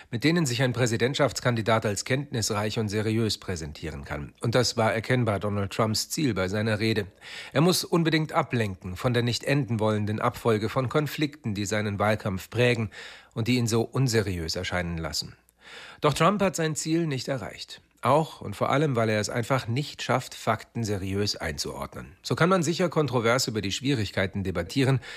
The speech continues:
die Deutschland in der Einwanderungspolitik zu bewältigen hat. Aber Deutschland, eines der sichersten und wohlhabendsten Länder der Welt, als Katastrophe zu bezeichnen,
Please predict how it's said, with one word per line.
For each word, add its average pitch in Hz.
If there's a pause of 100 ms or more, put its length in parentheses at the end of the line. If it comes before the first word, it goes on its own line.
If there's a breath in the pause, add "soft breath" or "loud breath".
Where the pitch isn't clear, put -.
(160 loud breath)
die 107
Deutschland 120
in 107
der 107
Einwanderungspolitik 101
zu 101
bewältigen 110
hat. 107 (420 loud breath)
Aber 123
Deutschland, 156
eines 135
der 127
sichersten 151
und 104
wohlhabendsten 123
Länder 127
der 104
Welt, 120
als 104
Katastrophe 120
zu -
bezeichnen, 113